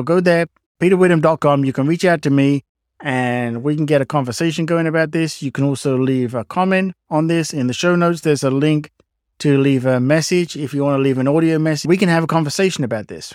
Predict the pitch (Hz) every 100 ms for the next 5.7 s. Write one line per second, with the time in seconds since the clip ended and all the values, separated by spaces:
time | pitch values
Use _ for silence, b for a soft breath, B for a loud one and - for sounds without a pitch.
0 | _ 160 151 147 143 196 185 185 170 151
1 | 160 170 - 160 147 135 165 170 151 151
2 | 156 147 139 143 156 156 135 175 175 185
3 | 190 180 180 185 165 123 107 92 - 143
4 | 143 135 127 123 131 131 135 143 143 135
5 | 131 - 151 143 165 165 165